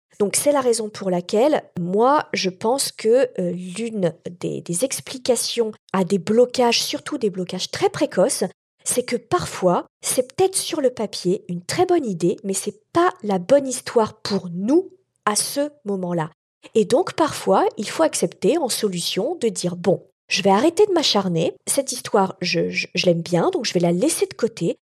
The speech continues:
et je vais essayer de travailler sur une autre histoire. Et je regarde si je suis débloquée sur cette autre histoire. » Et souvent, lorsqu'on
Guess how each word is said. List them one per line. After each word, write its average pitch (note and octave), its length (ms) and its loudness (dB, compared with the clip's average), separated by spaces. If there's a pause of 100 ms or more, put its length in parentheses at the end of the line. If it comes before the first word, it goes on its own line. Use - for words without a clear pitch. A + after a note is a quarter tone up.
(220)
et A#3+ 60 8
je A#3+ 120 2
vais - 120 6
essayer F4+ 260 0
de F#4 40 -20
travailler A#3+ 440 0
sur A3+ 260 -2
une A3 140 -2
autre C#4+ 180 -6
histoire. E3+ 400 -6 (220)
Et B3 60 4
je A#3+ 160 4
regarde B3+ 520 2 (140)
si - 480 -10
je G3+ 140 -6
suis G3 260 -10
débloquée A#3+ 720 0
sur - 160 -8
cette E3+ 220 -4
autre C4 180 -2
histoire. » - 400 -8 (140)
Et F4+ 120 6 (160)
souvent, F3+ 640 -2 (280)
lorsqu'on C4 500 2